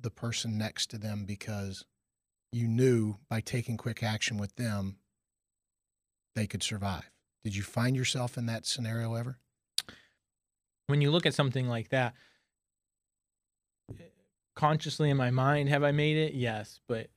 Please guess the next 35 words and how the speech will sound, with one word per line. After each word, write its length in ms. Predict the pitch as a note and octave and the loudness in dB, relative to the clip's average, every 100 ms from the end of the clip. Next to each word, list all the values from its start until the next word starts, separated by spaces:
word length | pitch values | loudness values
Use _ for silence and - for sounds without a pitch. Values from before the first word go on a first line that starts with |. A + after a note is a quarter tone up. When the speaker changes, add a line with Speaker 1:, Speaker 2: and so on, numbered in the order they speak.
| _ | _
Speaker 2:
have 260 | - B2 | -6 -2
I 140 | A#2+ A#2 | -2 -2
ever 460 | A#2 A2+ A2 G#2+ - _ _ _ _ _ _ _ | -4 -6 -8 -10 -18 _ _ _ _ _ _ _
shown 400 | - C3 B2+ B2 | 2 4 6 4
somebody 420 | C3+ B2+ A#2+ A2+ | 0 -2 -2 -2
else 260 | A2+ B2 - | -2 -4 0
that? 300 | C#3+ C#3+ D#3+ | 0 2 2
Not 180 | F3 D3+ | 2 4
usually, 640 | C3+ C#3 - D3+ D3+ D3+ | 4 4 2 4 4 2
because 600 | B2+ A#2+ - B2+ A#2+ - | -2 -8 -2 0 0 -2
there's 180 | A2+ - | -6 -4
so 160 | C3 | -4
much 240 | A#2+ A#2 - | -4 -4 -4
stress 400 | - B2 C#3+ C3+ | 2 0 0 -2
in 120 | B2+ | 0
it. 200 | C3 C3 - | -2 -4 -12
I 40 | C3 | -2
don't 160 | C3+ | 2
have 140 | B2+ B2 | 2 0
time 260 | A#2+ A#2+ | -2 -2
to 60 | A#2 | -2
talk 320 | - A2 - | 0 -2 0
about 320 | A2 A2 A2 | -4 -2 -4
it. 180 | A2 G#2+ - _ _ _ _ _ C3 | -6 -10 -16 _ _ _ _ _ -10
I, 80 | B2+ _ _ _ _ _ | -10 _ _ _ _ _
in 120 | D#3+ | 2
general, 280 | D#3 D3 C#3+ | 4 4 4
I 60 | B2 | 4
just 180 | B2+ | 2
don't 200 | C3 B2+ | 4 2
want 220 | B2 B2 B2 | 2 -2 -2
them 160 | A#2+ | -4
to 140 | - A2+ | -4 -8
know 440 | G#2+ G2+ A2+ C3 - _ _ _ _ _ _ _ | -8 -8 -6 -6 -10 _ _ _ _ _ _ _
because 500 | B2 A#2 A#2 A2+ A2 | -10 -8 -8 -8 -12